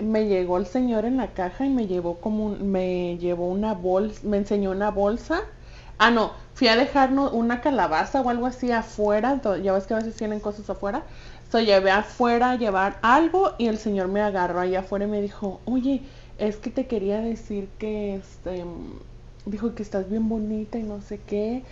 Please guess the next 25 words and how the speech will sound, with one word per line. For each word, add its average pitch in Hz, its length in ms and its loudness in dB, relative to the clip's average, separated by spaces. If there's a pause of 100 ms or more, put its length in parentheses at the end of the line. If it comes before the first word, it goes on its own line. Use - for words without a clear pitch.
(300)
y, 202 500 0
y 220 60 0
mira, 226 380 0
tengo 208 340 -2
esto, 220 220 -8
todo 240 400 0
esto 262 240 0
para 214 300 0
ti, 202 260 -2
si, 214 260 -4 (220)
si 208 100 0
quieres 202 360 0
puede 214 340 0
ser 202 260 -2
tuyo", 202 320 0
y 196 40 0
me 190 120 0
abrió 170 240 0
la 185 120 0
bolsita, 190 500 -2
era 190 100 0
una 190 140 -4
bolsita 170 420 -6
negra 170 300 -8
así. 180 340 -12